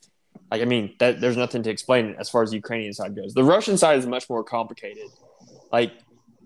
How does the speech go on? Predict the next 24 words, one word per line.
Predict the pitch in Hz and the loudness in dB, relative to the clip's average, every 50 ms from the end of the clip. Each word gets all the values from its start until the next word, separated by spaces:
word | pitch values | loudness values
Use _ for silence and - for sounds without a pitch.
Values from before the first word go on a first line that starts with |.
| _ _ _ - | _ _ _ 0
hon-, | 143 165 185 196 - - - | 2 2 2 2 -2 -6 -6
honestly, | 135 143 175 190 185 - 190 180 165 156 - | -4 -4 -4 -4 -6 -6 -6 -6 -6 -8 -8
and | 139 135 131 127 117 113 _ _ _ _ _ _ _ _ _ _ _ _ _ _ _ _ _ _ _ _ _ _ _ _ _ _ _ _ _ _ | -10 -10 -10 -10 -12 -14 _ _ _ _ _ _ _ _ _ _ _ _ _ _ _ _ _ _ _ _ _ _ _ _ _ _ _ _ _ _
I | - 123 127 | -6 -6 -6
might | 123 117 120 139 143 - - | -6 -6 -6 -8 -8 -10 -10
catch | 147 139 127 - | -10 -10 -10 -8
a | 127 | -8
little | 123 127 117 | -8 -8 -8
flack | - - 110 107 113 _ | -10 -10 -12 -12 -12 _
for | - 135 | -12 -12
this, | 135 139 135 - | -12 -12 -14 -14
but | _ - 117 107 101 - _ _ _ _ _ _ _ | _ -12 -10 -10 -12 -14 _ _ _ _ _ _ _
one | - 127 139 | -8 -6 -6
of | 131 | -6
the | 127 | -6
first | - 147 143 135 - | -6 -6 -6 -6 -6
videos | 135 135 135 131 131 123 | -6 -4 -4 -4 -4 -6
I | 117 | -8
saw | - - 127 120 123 123 120 | -8 -6 -4 -4 -2 -2 -2
was | 117 113 110 107 104 - 113 | -4 -6 -6 -8 -10 -12 -14
a | 107 104 | -14 -12
downed | 101 101 104 104 110 117 117 113 107 | -12 -10 -10 -8 -8 -10 -10 -10 -6
Russian | 104 110 117 - - 117 - | -4 -4 -4 -4 -6 -14 -12
helicopter, | - 104 110 117 - - 127 139 135 - 156 156 151 151 | -8 -6 -6 -4 -2 -2 -2 -2 -4 -6 -8 -8 -8 -10